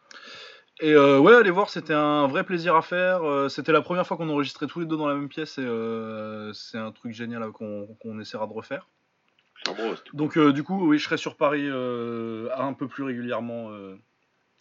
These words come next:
Speaker 1: cette année. Et, euh... ouais, là, on n'a pas fait parce que ça s'est organisé assez vite et, euh... c'était pas encore, euh... complètement clean niveau covid. Mais, euh, moi, je suis toujours pour qu'on fasse une petite mise de gants, euh, entre poditeurs, euh,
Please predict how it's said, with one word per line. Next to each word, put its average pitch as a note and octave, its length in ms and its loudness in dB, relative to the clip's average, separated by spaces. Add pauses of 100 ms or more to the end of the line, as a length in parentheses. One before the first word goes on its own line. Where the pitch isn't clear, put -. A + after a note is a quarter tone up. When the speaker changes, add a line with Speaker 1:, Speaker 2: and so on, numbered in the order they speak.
Speaker 1:
cette - 260 -12
année. C3 300 -6 (240)
Et, B2+ 160 -8
euh... A2 600 -4 (520)
ouais, F#3+ 240 6
là, F#3+ 120 10
on F#3+ 100 0
n'a F#3 100 2
pas F3+ 160 0
fait F#3 160 -8
parce D3+ 180 -6
que C3+ 520 -6
ça C#3 160 -10
s'est C3+ 140 -12
organisé B2+ 420 -8
assez B2+ 220 -10
vite C3+ 260 -12
et, B2 80 -8
euh... A2 880 -10
c'était A2 300 -18
pas A#2 140 -16
encore, A2 440 -10
euh... G2+ 540 -14
complètement A2+ 460 -12
clean A#2+ 180 -14
niveau A2+ 240 -10
covid. C#3+ 320 -12
Mais, B2 160 -10
euh, A#2 260 -10
moi, A#2+ 160 -8
je A#2+ 140 -12
suis A#2 180 -18
toujours A#2+ 300 -16
pour B2 160 -20
qu'on B2+ 140 -14
fasse - 220 -18
une A2+ 220 -10
petite - 300 -16
mise A2+ 160 -10
de A#2+ 100 -10
gants, A2+ 300 -12
euh, G2 280 -18 (800)
entre B2+ 280 -12
poditeurs, A2+ 640 -12
euh, G2 180 -18